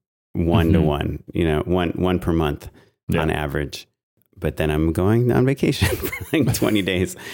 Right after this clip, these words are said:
Speaker 1: I saw on Twitter this thread, like, a couple months ago where some writers, this is pre,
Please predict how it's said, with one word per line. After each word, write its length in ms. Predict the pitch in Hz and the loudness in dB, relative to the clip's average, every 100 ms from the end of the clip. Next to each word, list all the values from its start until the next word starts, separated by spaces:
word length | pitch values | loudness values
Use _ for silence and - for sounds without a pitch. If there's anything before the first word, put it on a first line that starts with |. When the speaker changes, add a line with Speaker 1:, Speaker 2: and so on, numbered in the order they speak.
| - - _ _ - | -16 -18 _ _ -4
Speaker 1:
I 100 | 92 | -2
saw 200 | - 110 | 2 4
on 160 | 120 - | 4 2
Twitter 320 | - 107 107 | 0 2 2
this 200 | 82 - | 2 0
thread, 340 | 85 90 104 | 0 0 0
like, 140 | 82 80 | -2 -2
a 100 | 78 | -2
couple 280 | - 85 82 | -2 0 2
months 220 | 90 113 | 2 2
ago 180 | 98 80 | 2 2
where 220 | 78 76 | 0 -2
some 320 | - 82 78 | -2 0 2
writers, 580 | 78 104 95 85 85 - | 2 2 2 0 -2 -6
this 200 | 120 85 | -6 -6
is 60 | |
pre, 360 | - 101 95 | -4 -2 -2